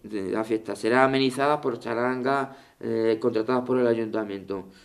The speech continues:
Todo esto, eh, según el acuerdo del colectivo. Em,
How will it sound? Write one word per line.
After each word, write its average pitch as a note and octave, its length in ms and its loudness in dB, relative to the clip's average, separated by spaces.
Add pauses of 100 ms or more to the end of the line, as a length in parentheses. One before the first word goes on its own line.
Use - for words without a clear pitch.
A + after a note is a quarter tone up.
(140)
Todo A#2 200 8
esto, D#3 460 2
eh, A2+ 240 0
según A2+ 520 0
el B2 120 0
acuerdo B2 320 2
del A2+ 100 0
colectivo. G#2+ 580 -2 (220)
Em, G2 520 -10